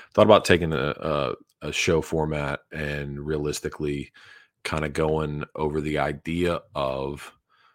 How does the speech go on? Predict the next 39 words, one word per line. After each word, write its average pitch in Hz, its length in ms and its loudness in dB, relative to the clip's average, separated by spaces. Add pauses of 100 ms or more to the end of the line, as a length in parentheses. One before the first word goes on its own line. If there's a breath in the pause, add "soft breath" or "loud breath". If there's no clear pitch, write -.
(240 soft breath)
um, 73 680 -4 (1040)
early 82 320 0
leans, 76 640 -6
right? 65 340 -4
Like, 69 220 -12
like, - 340 -10
what 85 240 -2
is, 80 320 -4
what's 82 300 -6
the - 160 -4
early 76 320 -2
lean 73 320 -8
on 69 200 -10
stuff? - 400 -10 (140)
And 76 640 -10 (1300)
I 85 60 -4
think - 600 2
there's 98 200 2
something 82 360 0
to - 120 -10
be 71 120 -6
done 85 260 -2
with 71 160 -6
that, 52 220 -8
right? 76 180 -8
I 76 80 -8
think, 90 240 -6
I 73 80 -6
think 90 280 -6
there, 78 180 -4 (160)
there's, 73 340 -8 (460 loud breath)
there's 92 160 0
something 78 340 2
there. 80 220 4
Now, 85 160 2
obviously, 90 300 2
I 80 40 -2
have 82 140 -4
to, 76 180 -6